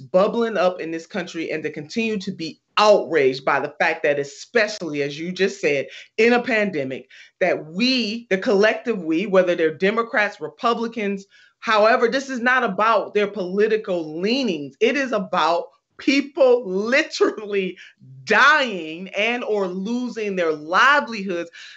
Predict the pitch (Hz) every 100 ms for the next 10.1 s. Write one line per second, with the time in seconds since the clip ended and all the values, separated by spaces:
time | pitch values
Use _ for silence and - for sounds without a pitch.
0 | - - 370 403 339 311 285 285 285 277
1 | 269 - 285 277 - 254 262 311 311 339
2 | 262 254 247 247 262 262 277 254 254 269
3 | 269 220 208 277 294 311 233 196 196 294
4 | 294 190 190 190 185 160 143 - 254 320
5 | 220 151 - - - _ 233 294 277 277
6 | 185 180 185 202 190 - 190 - - 262
7 | 269 - - 165 147 - - _ - 220
8 | 254 254 254 196 190 208 277 220 190 185
9 | 185 175 165 175 196 262 311 294 - 156
10 | 127